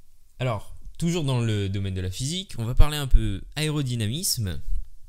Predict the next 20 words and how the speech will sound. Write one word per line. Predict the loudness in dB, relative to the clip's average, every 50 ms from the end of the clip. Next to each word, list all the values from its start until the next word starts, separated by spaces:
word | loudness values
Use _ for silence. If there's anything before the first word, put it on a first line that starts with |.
| -16 -20 -20 -20 -20 -20 -20 -20 -20 -20 -20 -20 -20 -20 -20 -20 -20 -20 -20 -20 -20 -20 -20 -20 -20 -20 -20 -20 -20 -16 -10 -8
Par | -8 -8
exemple, | -6 -6 -6 -6 -6 -6
ta | -8
voiture, | -8 -8 -12 -12 -12 -12 -12 -12 -12 -14 -14 -16 -18 -20 -18 -16 -14 -12 -10 -8
elle | -8 -6 -6 -4
est, | -4 -4 -4 -4
euh, | -6 -6 -6 -6 -8 -8 -12 -14 -14 -14 -14 -14 -16 -18 -20 -20 -20 -20 -20 -20 -20 -20 _ -20 -14
en | -10 -8 -8
V, | -6 -6 -6 -4 -6 -6 -6 -10 -20 _ _
pointe | -18 -14 -12 -12 -12 -10
vers | -8 -8 -8 -8
l'avant, | -8 -12 -12 -16 -20 _ _ _ -18 -16
ok, | -16 -14 -14 -14 -16 -16 -20 -20 _ _ _ -20 -18
pour, | -12 -10 -8 -6 -6 -8
euh, | -10 -12 -16 -20 _ _ _ _ -8
une | -4 -2
meilleure | 0 2 2 2 2 0
entrée | -2 -4 -4 -4 -4
dans | -2 -2 -2
l'air, | -2 -2 -2 -4 -6 -8